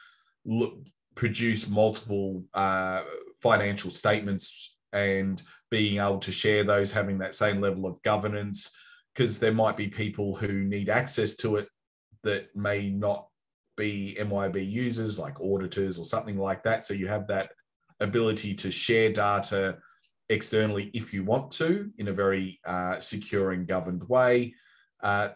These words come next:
a common one is C R M data. So if you're using something like a, a Salesforce or a HubSpot or something like that to, uh, to measure your sales or manage your sales team, that data can also be, uh, introduced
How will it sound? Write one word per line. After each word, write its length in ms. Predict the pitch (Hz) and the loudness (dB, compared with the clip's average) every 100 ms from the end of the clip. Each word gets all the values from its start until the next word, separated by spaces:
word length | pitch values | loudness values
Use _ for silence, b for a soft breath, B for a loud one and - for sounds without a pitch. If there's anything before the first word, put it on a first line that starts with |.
| - | -8
a 40 | 107 | -2
common 320 | - 127 113 | 2 4 6
one 200 | 110 107 | 4 4
is 180 | 98 - | 2 0
C 160 | 117 | 0
R 140 | 104 107 | 2 0
M 180 | 113 113 | 0 0
data. 320 | 107 107 110 | 0 2 0
So 200 | 104 98 | -2 -4
if 160 | 92 95 | -4 -6
you're 100 | 95 | -4
using 380 | 101 95 95 | -2 -2 -2
something 260 | 90 95 92 | -4 -4 -4
like 260 | 90 85 87 | -6 -6 -6
a, 160 | 82 | -6
a 120 | 80 | -4
Salesforce 920 | 82 - 101 98 92 - 95 92 90 | -4 -2 2 2 0 -2 -2 -2 -2
or 120 | 87 78 | -4 -6
a 60 | |
HubSpot 840 | - - 92 - - 95 92 92 - | -6 -4 -4 -4 -4 -2 0 -2 -6
or 120 | 78 | -6
something 400 | - 95 110 92 | -4 -4 -4 -4
like 260 | 90 87 - | -4 -6 -2
that 280 | 98 95 B B B B _ _ | 0 -2 B B B B _ _
to, 600 | - 98 95 92 92 90 90 | -4 -2 0 0 -2 -2 -2
uh, 200 | 90 92 - | -2 -4 -4
to 100 | 104 | -2
measure 260 | 98 92 | 0 0
your 280 | 92 90 90 | -2 -2 -4
sales 560 | 87 - 113 110 110 98 | -2 2 4 6 4 0
or 240 | 92 92 - - | -2 -4 -10 -12
manage 400 | 101 104 98 87 | -4 0 0 -2
your 80 | 90 | -4
sales 380 | - 101 95 - | 0 0 0 0
team, 440 | 135 143 147 139 B B B _ - | 4 4 2 -2 B B B _ -2
that 220 | 107 107 | 0 2
data 260 | 98 98 | 2 2
can 180 | 95 98 | 0 -2
also 400 | - 98 101 98 | 0 0 2 0
be, 560 | 90 95 98 95 95 98 | 0 0 0 -2 -4 -6
uh, 220 | 90 92 - | -4 -4 -2
introduced 680 | 113 101 90 98 90 - | -4 -4 -4 -6 -6 -8